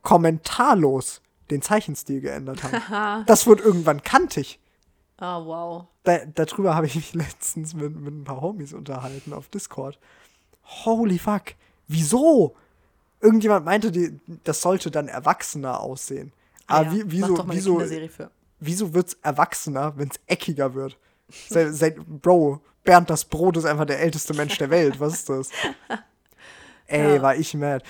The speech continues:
Speaker 1: Bro, wie kann ich überlegen, was meine Lieblingskinderserie ist? SpongeBob.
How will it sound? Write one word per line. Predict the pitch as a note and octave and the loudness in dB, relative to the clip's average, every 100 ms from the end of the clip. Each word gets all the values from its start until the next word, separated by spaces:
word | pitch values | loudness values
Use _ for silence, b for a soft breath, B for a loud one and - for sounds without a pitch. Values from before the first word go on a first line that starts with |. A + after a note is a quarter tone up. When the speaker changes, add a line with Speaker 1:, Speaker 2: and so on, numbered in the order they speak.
| B - | B 2
Speaker 1:
Bro, | F3 F3 D3 | 6 6 4
wie | F#3+ C4+ | 0 0
kann | - A#3 | -2 -2
ich | F3 | -4
überlegen, | D4 D3+ D3 F3 A#3 F#3 | -6 -4 0 2 2 2
was | D#3+ - | -2 0
meine | D3 D3+ | -2 -2
Lieblingskinderserie | F#3+ - D3+ - G#3 E3+ C3 C#3 C3+ C3 | -4 -4 -6 -4 0 0 0 -2 -2 -4
ist? | - | -2
SpongeBob. | G3 G3 F3 - C3 | 0 0 0 -4 -6